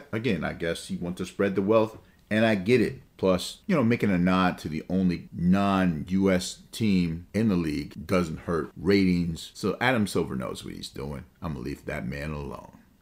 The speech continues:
Injuries to report this week. Malcolm Brogdon will be out for the next two weeks with elbow tendonitis in his right arm. That's something, 'cause especially as a right-handed shooter, it's a problem.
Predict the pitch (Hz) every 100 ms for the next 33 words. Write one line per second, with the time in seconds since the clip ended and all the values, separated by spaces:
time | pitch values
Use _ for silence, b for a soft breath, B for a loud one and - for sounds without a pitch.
0 | b b b 147 190 175 131 101 85 -
1 | - 82 - 78 73 - 69 113 - -
2 | 92 120 117 92 110 123 - - - -
3 | 80 80 90 85 - 87 87 87 - 87
4 | 92 90 - 80 - 95 104 98 90 82
5 | 82 _ 131 127 120 135 143 - - 82
6 | 85 78 85 90 - 98 127 101 73 b
7 | b b - 95 - 160 147 92 - 67
8 | 82 - 92 - 95 85 80 82 87 -
9 | 95 87 - - 147 - - - 214 277
10 | 147 -